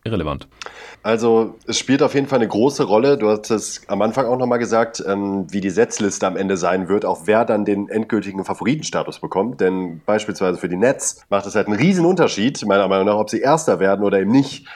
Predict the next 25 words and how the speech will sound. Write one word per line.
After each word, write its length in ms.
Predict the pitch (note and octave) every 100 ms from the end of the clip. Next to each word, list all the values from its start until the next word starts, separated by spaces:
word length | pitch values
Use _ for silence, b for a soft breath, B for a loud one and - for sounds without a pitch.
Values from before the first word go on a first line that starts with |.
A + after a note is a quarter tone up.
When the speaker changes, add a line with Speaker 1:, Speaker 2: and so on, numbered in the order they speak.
| B B
Speaker 2:
was 200 | G2 F#2
den 200 | G2 F#2
weiteren 260 | G#2+ G#2+ G2
Verlauf 400 | G#2 G2 G2+ -
der, 400 | G2+ F#2+ F2+ -
ähm, 260 | F2 F2 E2+
der 80 | G2
Postseason 500 | C3 D3 F#2+ E2 E2+
dann 120 | E2
auch 120 | D2+
anbetrifft. 520 | F2 D#2+ - E2 -
Und 420 | - G#2 G#2 G2+
wenn 100 | A2
ich 100 | A#2
mir 140 | A#2+ A2
so 160 | A2+
die 300 | A2+ G#2+ G#2
verbleibenden 580 | G#2 G#2 F#2+ G#2 A3 G#3
Schedules 480 | - A#2+ B2+ D3+ B2+
angucke, 560 | C3 B2+ C#3+ D3+ D3+ D3+ B
ist 240 | A#2 -
der 100 | A#2+
der 120 | A#2+ A2
Nets 300 | A2+ B2 C#3
halt 360 | A#2+ A#2 -